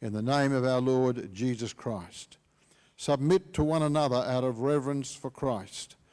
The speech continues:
Wives, submit yourselves to your own husbands as you do to the Lord. For the husband is the head of the wife, as Christ is the head of the church, his body, of which he is the Saviour.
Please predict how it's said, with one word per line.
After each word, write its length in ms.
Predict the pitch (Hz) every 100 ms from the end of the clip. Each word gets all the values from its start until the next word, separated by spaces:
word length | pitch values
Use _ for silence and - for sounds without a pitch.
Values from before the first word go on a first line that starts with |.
| _ _ -
Wives, 600 | 120 143 151 160 135 - _ _
submit 420 | - 143 123 175 175
yourselves 720 | 156 151 - 147 165 175 -
to 120 | -
your 220 | 143 139
own 240 | 151 151 143
husbands 500 | 156 175 127 113 113
as 140 | 113
you 100 | 123
do 240 | 113 143 135
to 80 |
the 160 | 135 139
Lord. 440 | 143 143 101 92 - _ _ _ _
For 160 | - 120
the 100 | 117
husband 440 | 127 170 156 170 147
is 120 | 131
the 140 | 135
head 220 | 135 151
of 100 | 151
the 80 | 135
wife, 540 | 131 160 135 90 - - _ _ _ _
as 160 | 117 104
Christ 580 | - 135 139 143 127 131
is 100 | 117
the 120 | 131
head 160 | 135 139
of 100 | 117
the 100 | 131
church, 520 | - 170 113 82 -
his 160 | 127
body, 420 | 107 131 131 143 -
of 200 | 107 107
which 240 | 139 -
he 180 | 127 131
is 120 | 123
the 120 | 123
Saviour. 500 | - 117 98 98 107